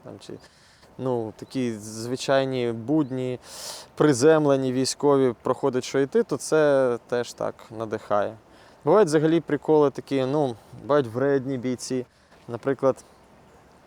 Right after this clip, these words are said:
приїхав я в один підрозділ, теж по відрядженню,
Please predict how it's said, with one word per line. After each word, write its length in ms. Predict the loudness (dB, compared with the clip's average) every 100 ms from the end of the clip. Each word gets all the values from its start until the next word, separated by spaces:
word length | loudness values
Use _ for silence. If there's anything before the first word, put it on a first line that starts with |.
| _ _ -16 -10 -6
приїхав 380 | -2 -2 -2 0
я 100 | 2
в 20 |
один 240 | 2 0 -4
підрозділ, 720 | -2 2 2 2 0 0 0
теж 240 | -2 -4
по 140 | -4 -4
відрядженню, 1080 | -2 0 0 -2 -8 -6 -6 -6 -6 -6